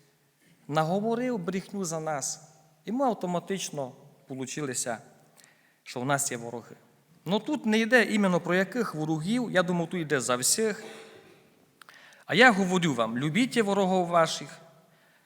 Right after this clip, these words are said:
врагов ваших, благословляйте проклинающих вас, благодарите ненавидящих вас и молитесь за обижающих вас».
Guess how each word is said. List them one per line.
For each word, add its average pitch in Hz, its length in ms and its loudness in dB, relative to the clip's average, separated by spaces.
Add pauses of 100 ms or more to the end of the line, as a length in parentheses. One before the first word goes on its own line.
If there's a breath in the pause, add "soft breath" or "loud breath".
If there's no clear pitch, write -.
(160)
врагов 156 300 6
ваших, 143 420 4
благословляйте 143 720 6
проклинающих 208 880 2
вас, 165 240 0
благодарите 131 520 -4
ненавидящих 127 840 -4
вас 123 400 -4
и 127 80 -6
молитесь 120 680 -6
за - 140 -14
обижающих 110 760 -18
вас». - 340 -14